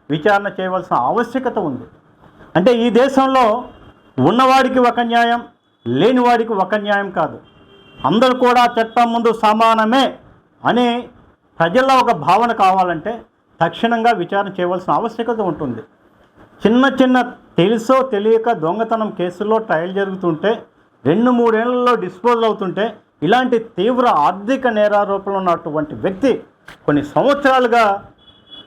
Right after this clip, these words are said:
కోర్టులో విచారణ రాబట్టడం చాలా బాధాకరం.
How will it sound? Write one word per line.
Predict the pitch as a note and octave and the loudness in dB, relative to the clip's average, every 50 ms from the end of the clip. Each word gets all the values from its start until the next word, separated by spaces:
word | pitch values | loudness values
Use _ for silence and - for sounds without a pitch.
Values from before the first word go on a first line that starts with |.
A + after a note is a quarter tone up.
| _ _ | _ _
కోర్టులో | - F#3+ A3 A3 A#3 A#3+ A#3 | 2 2 2 2 2 0 0
విచారణ | G#3 G3 F#3+ G#3 A3 G#3+ G3+ | 0 -2 -2 -2 -2 0 0
రాబట్టడం | G3+ G3 F#3+ F3 F#3 G3 F#3 F#3 F#3+ F#3+ F3+ F#3+ - - | 0 0 0 0 -4 -6 -4 -4 -6 -6 -6 -6 -4 -2
చాలా | D3+ G#3 B3 B3 | 0 2 2 2
బాధాకరం. | A3 A3 G#3+ G#3 G#3 G#3 G#3 G3 G3 G3 G3 | 2 2 2 2 0 0 -2 -2 -4 -6 -8